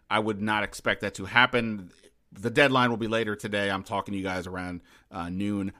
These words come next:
on, um, Monday, so we'll see what goes on there. But the point is, that is obviously very notable,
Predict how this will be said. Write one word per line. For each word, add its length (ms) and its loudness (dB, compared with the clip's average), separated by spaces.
on, 380 -6
um, 480 -12
Monday, 500 4
so 160 0
we'll 140 0
see 280 0
what 280 -2
goes 200 0
on 160 -2
there. 180 4
But 300 4
the 80 -8
point 300 4
is, 320 4
that 200 6
is 120 0
obviously 840 0
very 300 0
notable, 580 8